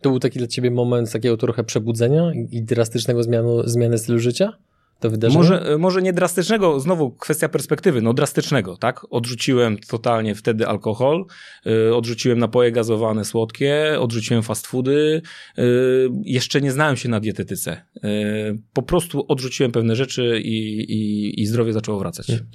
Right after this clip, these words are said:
Speaker 1: M-, mnie to zawsze bawi, jak na przykład idę do marketu i widzę takie właśnie różnego rodzaju szyldy i jest szyld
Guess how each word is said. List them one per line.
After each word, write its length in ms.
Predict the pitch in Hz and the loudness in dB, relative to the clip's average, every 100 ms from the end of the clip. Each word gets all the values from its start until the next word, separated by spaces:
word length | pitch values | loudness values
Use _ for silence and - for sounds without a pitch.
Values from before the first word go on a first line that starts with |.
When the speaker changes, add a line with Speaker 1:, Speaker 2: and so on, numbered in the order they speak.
| - - | -16 -4
Speaker 1:
M-, 140 | 127 127 | -2 0
mnie 140 | 127 | -2
to 100 | 123 | -2
zawsze 280 | 120 113 120 | -4 -2 -2
bawi, 300 | 117 113 107 | 0 0 0
jak 180 | 104 - | -6 -6
na 100 | 110 | -8
przykład 200 | - 113 | -4 -2
idę 120 | 113 | 0
do 120 | 113 | 0
marketu 580 | 107 107 120 113 123 113 | 0 0 -2 0 0 0
i 140 | 110 | 0
widzę 260 | 110 113 113 | -2 -2 0
takie 240 | 110 113 | 0 -2
właśnie 320 | 107 107 113 | -2 -2 -2
różnego 320 | 107 107 110 107 | -2 -2 -2 -2
rodzaju 280 | 107 110 | 0 -2
szyldy 400 | 104 - 131 127 | -2 -2 -2 0
i 60 | 120 | 0
jest 200 | 117 113 | 0 0
szyld 380 | - 123 117 | 0 2 0